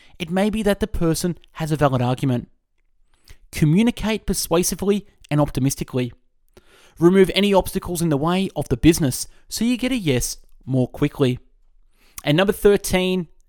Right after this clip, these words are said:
Secrets of Closing the Sale by Zig Ziglar. If the prospect has a problem, they want to solve it. Sales process is a constant closing process. Make it easy for the prospect to buy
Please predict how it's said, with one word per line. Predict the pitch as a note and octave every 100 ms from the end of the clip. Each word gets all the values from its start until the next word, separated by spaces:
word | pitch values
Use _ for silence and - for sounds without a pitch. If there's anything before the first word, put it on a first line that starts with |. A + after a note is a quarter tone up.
| _ _
Secrets | - - G#3 A3 G#3+
of | G#3+
Closing | - F3+ E3+
the | F#3
Sale | - B2 B2+ A#2 _ _ _
by | E3 F3+
Zig | D#3+ C#3 B2+ - -
Ziglar. | A#2+ C3+ C3 B2 - _ _ _ _ - -
If | - G3+
the |
prospect | G#3 G#3+ G#3 G#3+ F#3+
has | F3+ C#3
a |
problem, | - G3+ G#3 A3 F#3+ -
they | D#3+
want | D3+ C#3
to |
solve | - C3+ C#3+
it. | B2 - _ _ _ _ _ _ _ _ _
Sales | - F#3 A3+
process | - C#3 B2+ C#3 C3 - -
is | F3+ - - -
a | -
constant | - - F#3 - G#3 G3+ -
closing | - D3 D3 D3 C#3+
process. | - B2+ - A#2 - - _ _ _ _ _ - -
Make | F3+ G3
it |
easy | G3+ E3+
for | F#3+
the | A3
prospect | - G3 - F#3+
to | -
buy | - C#3+ C3 C3